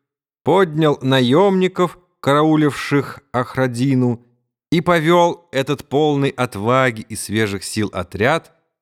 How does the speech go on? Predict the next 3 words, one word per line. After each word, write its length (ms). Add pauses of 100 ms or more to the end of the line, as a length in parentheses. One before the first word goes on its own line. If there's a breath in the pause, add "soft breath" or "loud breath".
(120)
против 480
варваров, 840 (440)
обессиленных 1080